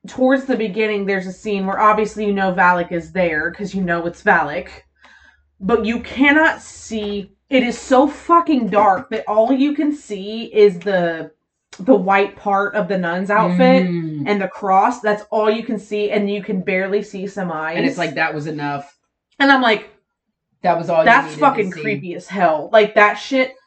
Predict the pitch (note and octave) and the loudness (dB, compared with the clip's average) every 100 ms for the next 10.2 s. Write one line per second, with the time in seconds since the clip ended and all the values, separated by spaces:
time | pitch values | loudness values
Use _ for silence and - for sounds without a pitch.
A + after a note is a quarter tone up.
0 | F#3+ F#3 A3+ C#4 D4+ F3+ F#3+ E3 C#3+ - | -14 0 4 6 4 -2 0 0 0 -8
1 | - - - A3 A#3 A#3+ C4 A#3 G3+ G3 | -14 -20 -4 2 2 2 2 2 2 -2
2 | G3 F#3 E3+ F3+ E3+ F3 - F#3+ F3+ E3+ | 0 -2 0 0 -2 -4 -6 -6 -4 -6
3 | F3 G3 F#3 F3 F3+ - G3+ F3 F#3 F3 | -6 -8 -4 -4 -4 -8 -8 -8 -10 -10
4 | - F3+ E3 - D#3 D3+ C#3 C3 - _ | -8 -8 -8 -6 -6 -4 -8 -10 -14 _
5 | _ G3+ F3+ - - - _ _ _ - | _ -8 -8 -12 -20 -20 _ _ _ -10
6 | G3 G3+ D#3+ - - G#3+ E3 - F3+ D3+ | -4 -4 -6 -8 -4 -2 -2 -4 -2 0
7 | C#3+ - _ _ _ _ _ F#3+ G#3 G3 | -4 -10 _ _ _ _ _ 4 4 4
8 | F#3 E3+ E3+ F#3+ - _ _ _ _ _ | 2 0 -2 -10 -14 _ _ _ _ _
9 | _ _ _ _ - B3+ - E4+ E4 F#4+ | _ _ _ _ 0 2 4 0 0 -2
10 | F#4+ | -6